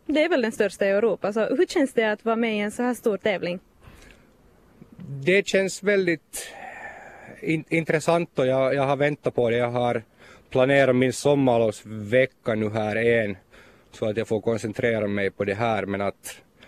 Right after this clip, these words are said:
Speaker 2: jag vänt-, väntar nog faktiskt på den här veckan och, och ser fram emot att vara med på turneringen.
Speaker 1: Hur är det? Om man, om man slänger sin disk och man får, liksom, den får in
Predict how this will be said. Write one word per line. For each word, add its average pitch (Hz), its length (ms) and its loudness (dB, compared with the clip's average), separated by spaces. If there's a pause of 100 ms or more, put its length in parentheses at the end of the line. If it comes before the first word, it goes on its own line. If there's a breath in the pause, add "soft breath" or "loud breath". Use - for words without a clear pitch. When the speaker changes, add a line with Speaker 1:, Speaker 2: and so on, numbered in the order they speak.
(500 soft breath)
Speaker 2:
jag 143 200 2
vänt-, 165 240 4 (100)
väntar 160 540 0
nog 123 140 0
faktiskt - 380 -4
på 113 60 0
den 110 140 0
här 110 160 -2
veckan 98 500 -4
och, 90 100 -4 (800 soft breath)
och 107 320 -4
ser 113 260 0
fram 107 280 -2
emot 98 440 -6
att - 160 -8
vara 107 160 0
med 92 320 -4
på - 80 -10
turneringen. 92 520 -4 (960 loud breath)
Speaker 1:
Hur 294 100 2
är 285 80 4
det? 214 160 2 (580 loud breath)
Om 262 180 4
man, 269 200 4 (340)
om 277 200 4
man 277 120 4
slänger 277 480 2 (440)
sin 277 340 2
disk 330 340 2
och 254 60 2
man 247 160 0
får, 240 260 2 (800)
liksom, 262 380 0
den 277 120 2
får 285 140 0
in 277 280 0